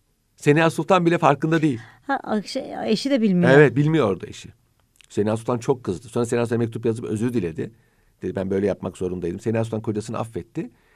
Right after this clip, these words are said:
Speaker 1: Bu sefer kardeşine küstü. Bu sefer kardeşi gitti. Seniha Sultan'ı ikna etti, gönlünü aldı. Mahmut Paşa bu sefer gider gitmez bir beyanname neşretti. Sultan Abdülhamit'in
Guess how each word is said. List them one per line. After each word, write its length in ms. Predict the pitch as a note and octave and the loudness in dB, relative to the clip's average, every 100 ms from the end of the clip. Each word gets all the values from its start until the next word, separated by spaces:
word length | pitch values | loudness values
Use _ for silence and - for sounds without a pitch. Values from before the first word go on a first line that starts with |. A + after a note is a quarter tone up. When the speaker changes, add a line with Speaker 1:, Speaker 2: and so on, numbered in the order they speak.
| _ | _
Speaker 1:
Bu 40 | |
sefer 180 | - C#3+ | -2 -2
kardeşine 500 | - B2 A#2+ C3+ C3 | 2 2 2 -2 -4
küstü. 300 | A2 F2+ - | -6 -12 -12
Bu 40 | A2+ | -6
sefer 180 | A2+ | -4
kardeşi 380 | A2+ G#2 G2 G#2 | -4 -4 -6 -10
gitti. 360 | G#2 - A#3 G3+ F3+ | -14 -10 -10 -10 -12
Seniha 280 | - G2+ G2 | -8 -8 -8
Sultan'ı 440 | G2+ - G2 D3 _ _ _ _ _ - | -10 -8 -6 -8 _ _ _ _ _ -18
ikna 300 | A2+ A2 F2 | -8 -4 -4
etti, 180 | - | -4
gönlünü 340 | A2+ G2 G2+ G#2 | 0 0 0 -2
aldı. 360 | E2 G#2 F3+ - _ _ - - - - - _ _ _ _ - | -2 -4 -8 -8 _ _ -20 -20 -20 -20 -20 _ _ _ _ 6
Mahmut 280 | G3+ A#3 | 6 6
Paşa 220 | G#3+ F#3+ G3+ | 0 0 0
bu 60 | |
sefer 260 | E3 B2+ C3 | -2 -2 -2
gider 380 | C3+ D3 F3+ D3+ | 2 6 6 6
gitmez 380 | B2 B2+ E3 | 0 -4 -2
bir 160 | C#3+ B2 | -2 4
beyanname 480 | C3 B2+ C3 B2 A2+ | 6 6 2 0 0
neşretti. 500 | G#2 - E2 - A2+ _ _ _ _ _ _ _ | -2 -4 -10 -12 -20 _ _ _ _ _ _ _
Sultan 300 | - A2 F2+ | -14 -6 -4
Abdülhamit'in 460 | G2 G2+ F#2 - | -2 -2 -2 -8